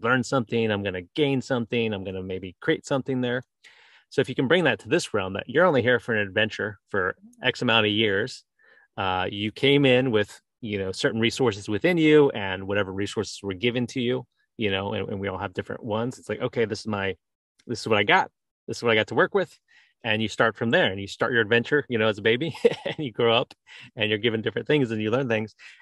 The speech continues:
And so it shifts your mindset to like, "Okay, let me just play with this. Let me just have fun. I don't have to get bogged down in all this stuff. Sure, there's, there's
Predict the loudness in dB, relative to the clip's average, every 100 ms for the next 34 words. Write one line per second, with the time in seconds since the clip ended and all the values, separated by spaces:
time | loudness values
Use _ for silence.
0 | -2 0 4 2 6 4 4 2 2 2
1 | 2 0 0 0 0 0 -2 -4 -2 -2
2 | -2 -6 -4 0 0 0 -4 -6 -6 -4
3 | -2 -2 2 4 4 2 -2 -14 -20 -6
4 | 0 0 0 -2 2 0 2 2 2 2
5 | 0 0 -2 -4 0 2 4 2 -2 -8
6 | -8